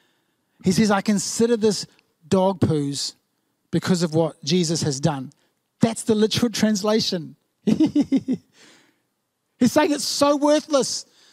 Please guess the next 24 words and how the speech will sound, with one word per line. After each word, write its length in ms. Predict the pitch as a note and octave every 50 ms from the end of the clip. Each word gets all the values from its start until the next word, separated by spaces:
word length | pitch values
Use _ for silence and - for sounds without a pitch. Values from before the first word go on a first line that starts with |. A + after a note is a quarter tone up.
| _ _ _ _ _ _ _ _ _ _ _ - _ _ _ -
Think 160 | - D#4 D#4+
of 60 | D#4+ D4
the 80 | D4
last 320 | C#4+ C#4+ D4 D4 - - -
time 220 | C#4+ D4 C#4 C4+
you 80 | B3 G#3
stepped 320 | - - - C#4 A#3 B3+
in 160 | A#3+ A3+ F#3+
dog 260 | F3 A#3+ A#3+ C4 B3
poo. 320 | - - G3 F3 C#3 C3 - _ _ _ _ _ _ _ _ _ _ _ _ _ _ _ _ _ _ _ _ _ -
What 140 | G3 C4+ D#4
do 40 |
we 120 | D#4+ D#4+ C4
say? 460 | - - D4 D4+ D#4 D4 A3 D#3 - _ _ _ -
"Oh, 60 | - D#4+
yuck! 800 | - - - F4 G4 G#4 G#4+ A4+ A4+ A#4 A4+ A4+ - - - _ _ _ _ _ _ _ _ _ _ _
It's 120 | - C#4+ G4+
on 100 | G#4 G#4
my 100 | G#4+ G#4+
shoes. 360 | - - A4 A4+ A4 G4 E4 -
I 80 | D#4+
can 100 | C#4+ G4 -
smell 280 | - D4+ G#4 A4+ A#4 A#4+ B4
it. 60 | A4+